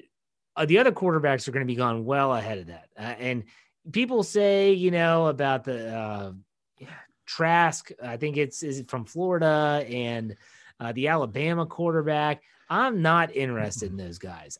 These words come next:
Speaker 1: I'm looking for a quarterback with a little bit of mobility. I'm looking for a quarterback that, you know, is, is someone that can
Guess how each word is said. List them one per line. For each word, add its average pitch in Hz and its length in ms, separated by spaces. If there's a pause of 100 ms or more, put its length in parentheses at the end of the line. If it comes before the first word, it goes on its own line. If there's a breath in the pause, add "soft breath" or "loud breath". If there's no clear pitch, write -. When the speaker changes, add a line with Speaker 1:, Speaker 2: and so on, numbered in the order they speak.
Speaker 1:
I'm 208 220
looking 220 280
for 190 200
a 170 60
quarterback 147 760
with 117 140
a 101 60
little 135 260
bit 190 100
of 180 80
mobility. 139 760 (280 loud breath)
I'm 123 140
looking 156 200
for 170 160
a 160 40
quarterback 143 760
that, 113 280 (440 soft breath)
you 160 100
know, 135 180
is, 139 200
is 135 280
someone 165 380
that 139 180
can 123 340